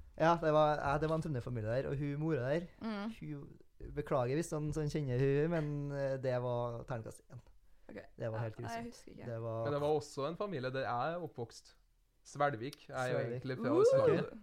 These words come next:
Speaker 1: Kanskje var de, vet jeg faen det.
Speaker 3: Nei, de heter, hva heter de da? Prøys, heter
Speaker 1: Ok.
Speaker 3: de der, sånn.
Speaker 1: Ja.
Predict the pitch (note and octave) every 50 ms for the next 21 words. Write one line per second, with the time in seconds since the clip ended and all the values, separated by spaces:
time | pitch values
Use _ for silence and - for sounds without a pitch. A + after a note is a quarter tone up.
0 | - - - - - - - C3 - A#2 A#2 A2+ C3 E3+ F3+ D#3 A#2+ A2 A#2 A2
1 | A#2+ A#2+ B2 C#3+ D3+ - - C#3+ C#3+ C#3 C#3 C#3+ D3 C#3 - - A#2+ A2+ A2+ A2+
2 | A#2 A2+ A2+ A#2 A#2 A2+ A#2 A#2 A2+ A2 - - - - - - _ - - -
3 | A#2+ B2 C3+ - B2+ C#3 C#3+ - - _ _ - - - - - - - - C3
4 | C#3 E3 F3 D#3 A#2 - - - - - - - - - C#3 B2 C#3+ D3 A#2 -
5 | - A#2 A2 - - A#2 - - - - - - C#3+ B2+